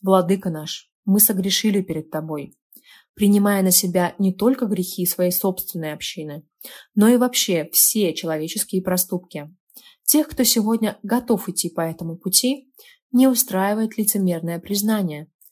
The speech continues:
"Слава Богу, я не такой", делаемое в ужасе от того, на что оказался способен немецкий национальный характер. Скорее всего, испытывая страх и трепет, они, наконец, осознали, на что человек способен, и это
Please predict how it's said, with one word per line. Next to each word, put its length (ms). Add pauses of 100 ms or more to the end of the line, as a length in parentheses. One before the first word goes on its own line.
"Слава 420
Богу, 600
я 160
не 120
такой", 480 (300)
делаемое 680
в 80
ужасе 360
от 280
того, 500
на 160
что 220
оказался 420
способен 760 (100)
немецкий 500
национальный 600
характер. 600 (640)
Скорее 400
всего, 420
испытывая 560
страх 460
и 80
трепет, 440 (360)
они, 240
наконец, 600
осознали, 840
на 100
что 180
человек 400
способен, 720 (320)
и 120
это 200